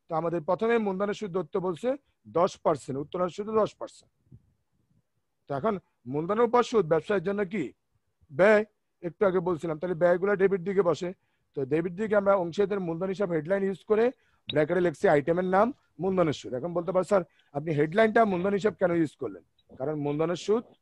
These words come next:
অংশীদাররাই ব্যবসা থেকে পায়, যারা পায় তাদের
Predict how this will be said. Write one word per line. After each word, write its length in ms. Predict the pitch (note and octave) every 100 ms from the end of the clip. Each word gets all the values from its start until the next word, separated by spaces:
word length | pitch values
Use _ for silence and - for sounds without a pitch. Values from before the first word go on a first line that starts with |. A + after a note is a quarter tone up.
| _ _ -
অংশীদাররাই 680 | C3+ C3+ D#3 D#3 D3+ E3+ A3
ব্যবসা 320 | D#3 - C3+
থেকে 220 | A#2 G2+
পায়, 260 | - - - _ _ _ -
যারা 260 | F#2+ C3 D3+
পায় 380 | C#3+ D3+ F3+ G#3+
তাদের 320 | D#3 C#3+